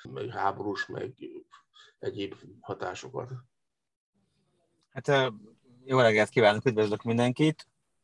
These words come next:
Speaker 2: Igen, tehát itt, ahogy mondtad, ez a, ugye hivatalosan kilenc százalék, és, és máshol is magas, tehát a, a U S A-ban vagy az Unióban is, ö,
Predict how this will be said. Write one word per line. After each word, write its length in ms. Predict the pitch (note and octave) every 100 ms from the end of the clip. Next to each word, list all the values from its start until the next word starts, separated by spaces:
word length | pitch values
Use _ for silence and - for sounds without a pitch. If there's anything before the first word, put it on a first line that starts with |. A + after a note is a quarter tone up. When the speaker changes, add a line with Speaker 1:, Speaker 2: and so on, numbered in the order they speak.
| _ _ _ _ _ _ _ _ - A#2+
Speaker 2:
Igen, 300 | - C#3 A#2
tehát 180 | G#2+ A2+
itt, 100 | A#2+
ahogy 180 | B2 B2
mondtad, 380 | C3+ C3 B2 A#2
ez 100 | A2
a, 160 | A#2
ugye 240 | A2+ G#2+ A2
hivatalosan 580 | A#2+ A#2+ A2+ G#2+ G#2+ G#2+
kilenc 300 | B2+ B2 -
százalék, 540 | B2+ B2+ B2+ B2 A#2+
és, 260 | A2+ - -
és 300 | G#2 G#2 -
máshol 480 | G2 A2 A2 - G2
is 280 | F#2+ - - _
magas, 440 | - G#2 G#2+ B2 -
tehát 300 | G2+ G2 G#2
a, 240 | G2 F#2+ _ _ _ _ _ _ - -
a 560 | D#2+ E2+ F2 F2 F2 - - _ _ _ _ _ -
U 160 | F#2+ B2
S 120 | -
A-ban 260 | G2 G2
vagy 120 | F#2+ F#2
az 100 | G#2+
Unióban 460 | B2 B2+ B2 B2+
is, 240 | B2 - B2
ö, 380 | A#2 A2+ A2